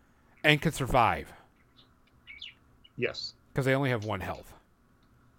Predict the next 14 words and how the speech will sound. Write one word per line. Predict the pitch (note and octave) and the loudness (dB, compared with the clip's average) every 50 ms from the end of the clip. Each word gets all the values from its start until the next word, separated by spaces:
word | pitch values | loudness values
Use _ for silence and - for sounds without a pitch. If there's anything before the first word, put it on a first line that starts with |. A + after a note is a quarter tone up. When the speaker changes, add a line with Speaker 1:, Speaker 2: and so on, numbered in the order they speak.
| _ _ _ _ _ _ _ | _ _ _ _ _ _ _
Speaker 2:
So | - - | -2 2
yeah, | A3+ D#3 - - - | 2 2 2 2 2
there's, | - F3+ F3+ | 2 2 2
there's | - B3 A3+ | 2 0 2
nothing | C#4 D4 - G3+ F3 C#3 | 4 4 4 4 2 4
bad | B2 C3 D3 D3+ | 4 6 6 6
about | D3+ D#3+ E3 E3 - | 6 4 4 4 4
them, | F#3+ F#3+ F3 | 0 -2 2
but | C3+ B2+ A#2 A#2 | 2 2 2 4
here's | - D#3+ D3+ | 2 0 0
their | - E3+ | 0 -2
partic-, | - - E3 D#3 C#3+ - - - | -2 0 0 0 -2 -4 -10 -8
their, | D3 C#3 C#3 C3 B2+ B2 | 0 2 4 6 6 6
uh, | A#2+ | 6